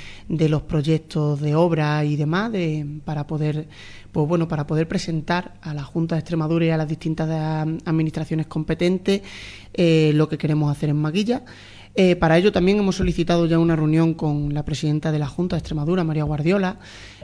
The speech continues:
para trasladarle cuáles son las, nuestras necesidades de cara ya al próximo año y también a todo, a toda la legislatura. Y bueno, y la principal necesidad que vemos en nuestro pueblo es poner en marcha la, el centro de día y la,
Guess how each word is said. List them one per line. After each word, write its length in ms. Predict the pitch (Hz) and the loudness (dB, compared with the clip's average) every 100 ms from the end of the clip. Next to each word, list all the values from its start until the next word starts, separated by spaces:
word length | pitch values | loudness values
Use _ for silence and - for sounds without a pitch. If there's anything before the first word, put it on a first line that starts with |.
| - | 0
para 300 | 165 160 151 | 4 4 4
trasladarle 640 | 160 147 147 156 160 175 | 2 4 6 4 4 2
cuáles 240 | 175 165 160 | 4 2 4
son 120 | 170 | 2
las, 100 | 175 | 4
nuestras 460 | 165 160 160 156 151 | 4 4 2 0 0
necesidades 640 | 151 156 156 151 165 160 | 0 -2 0 2 2 2
de 100 | 156 | 0
cara 280 | 160 165 160 | 2 2 2
ya 180 | 165 165 | 2 0
al 140 | 147 | -2
próximo 440 | 160 143 175 175 | -4 -2 0 2
año 240 | 180 185 202 | 2 2 0
y 60 | |
también 440 | 185 156 156 160 156 | 0 -2 0 0 -2
a 140 | 151 | -2
todo, 520 | - 156 156 147 143 | -2 0 0 -2 -2
a 60 | 147 | -2
toda 180 | 156 156 | -2 -2
la 100 | 156 | -2
legislatura. 640 | 151 165 165 165 226 285 - - - - - | 0 0 0 0 -2 -2 -8 -20 -20 -20 -6
Y 100 | 196 | 0
bueno, 220 | 165 185 | 2 2
y 60 | 196 | 2
la 180 | 185 156 | 0 -2
principal 480 | 147 160 160 156 165 | -4 -4 0 0 2
necesidad 500 | 165 180 180 180 175 | 0 0 2 2 2
que 200 | 165 160 | 2 2
vemos 300 | 165 165 165 | 2 2 2
en 80 | |
nuestro 260 | 165 165 175 | 2 0 0
pueblo 320 | 190 190 202 | 0 0 0
es 80 | 175 | -2
poner 360 | - 160 160 165 | -2 -2 0 0
en 80 | |
marcha 440 | 160 180 170 - 156 | 0 -2 -4 -6 -6
la, 580 | 151 - 208 202 - - | -6 -10 -14 -16 -18 -14
el 140 | 165 | -12
centro 360 | 143 165 165 180 | -4 -2 0 2
de 100 | 170 | 2
día 280 | 185 190 160 | 4 4 4
y 100 | 156 | 2
la, 400 | 151 147 147 | 0 0 0